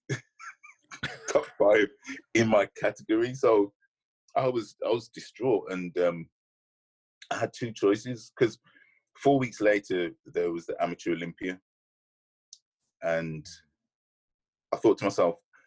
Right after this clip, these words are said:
"I'm in shape. Um,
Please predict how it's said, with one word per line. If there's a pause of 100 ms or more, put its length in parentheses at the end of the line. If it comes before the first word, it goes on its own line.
(640)
"I'm
in
shape. (640)
Um,